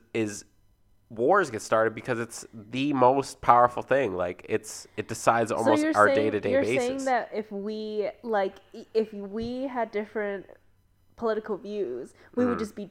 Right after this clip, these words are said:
Speaker 2: different as people, and that we
Speaker 1: Yeah.
Speaker 2: may have not connected, like, the way we did.
Speaker 1: Yeah, and I think, honestly, like, you probably aren't the same. Like, you're not as into it as me.
Speaker 2: No.
Speaker 1: Uh,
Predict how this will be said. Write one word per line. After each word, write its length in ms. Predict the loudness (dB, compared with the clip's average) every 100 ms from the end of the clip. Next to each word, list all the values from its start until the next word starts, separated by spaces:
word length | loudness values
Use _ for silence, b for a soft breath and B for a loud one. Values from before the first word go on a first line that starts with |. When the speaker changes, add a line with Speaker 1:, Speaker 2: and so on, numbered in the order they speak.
| -4
Speaker 2:
different 320 | -4 -2 -6
as 160 | -6 -10
people, 560 | -16 -16 -4 2 2 2
and 160 | 0
that 160 | 0 0
we 100 | 6
Speaker 1:
Yeah. 180 | 10 10
Speaker 2:
may 60 | 10
have 180 | 4 2
not 280 | -4 -4
connected, 440 | -6 -6 -6 -6 -6
like, 160 | -4
the 100 | -6
way 160 | -6 -6
we 120 | -6
did. 360 | -4 -4 -4 2
Speaker 1:
Yeah, 220 | 6 6
and 80 | 6
I 80 | 6
think, 320 | 6 0 -4 2
honestly, 580 | 6 6 6 -2 0 4
like, 300 | 4 2 -2
you 260 | 4 4
probably 440 | 6 8 8 6 4
aren't 220 | 4 2
the 60 |
same. 360 | -2 2 4 4
Like, 180 | 2 2
you're 80 | 2
not 160 | 2
as 280 | 4 0 0 -6
into 360 | -4 -4 -2 2
it 100 | 2
as 140 | 2
me. 340 | 0 -2 -4 -8 -14
Speaker 2:
No. 260 | -12 -12 -14 -10
Speaker 1:
Uh, 440 | 0 2 4 2